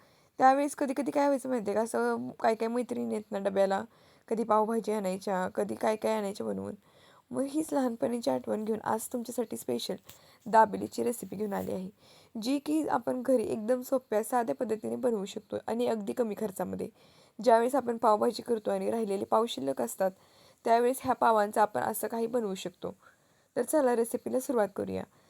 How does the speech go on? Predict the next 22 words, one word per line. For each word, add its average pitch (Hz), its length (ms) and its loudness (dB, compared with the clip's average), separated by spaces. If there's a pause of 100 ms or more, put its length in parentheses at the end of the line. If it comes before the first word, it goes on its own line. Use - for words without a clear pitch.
(140)
त्यासाठी 302 380 2
मी 277 180 -4
तव्यामध्ये 233 440 2
थोडंसं 233 320 0 (100)
तेल 226 160 2
घेतलं 214 280 -2
आहे. 202 180 -4 (420)
त्याच्यामध्ये 240 480 0
तुम्ही 233 220 -2
बघू 240 160 0
शकता - 240 -4
मी 214 160 -4
लाल 208 200 4
मिरची 233 280 -6
पावडर, 202 320 0
धने 240 260 -2
पावडर 120 340 0 (580)
आणि 254 180 2
दाबेली 226 360 4
मसाला 202 300 -4
टाकलेला 190 380 -6
आहे. 190 180 -10